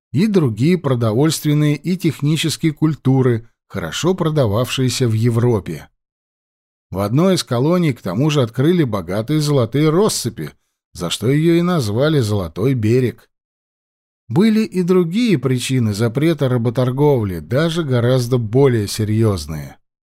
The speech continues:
На мировом сахарном рынке конкурентами англичан и серьезными стали французы и частично испанцы. И те, и другие на своих плантациях использовали исключительно дешевый рабский труд.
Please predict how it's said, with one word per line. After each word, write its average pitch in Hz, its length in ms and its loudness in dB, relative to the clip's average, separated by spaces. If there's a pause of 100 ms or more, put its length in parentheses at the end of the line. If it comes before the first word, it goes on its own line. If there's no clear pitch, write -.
(640)
На 85 100 -10
мировом 135 440 2
сахарном 143 580 0
рынке 151 380 0
конкурентами 127 720 0
англичан 120 640 0
и 135 140 -2
серьезными 170 760 0
стали 131 400 0
французы 160 720 0
и 190 220 -6
частично 139 640 -2
испанцы. 98 720 -4 (1040)
И 180 100 -2
те, 285 220 -2
и - 20 0
другие 196 440 0
на 156 80 2
своих 127 380 -2
плантациях 123 760 -2
использовали 170 640 0
исключительно 175 720 0
дешевый 143 560 0
рабский 113 480 0
труд. 110 480 -2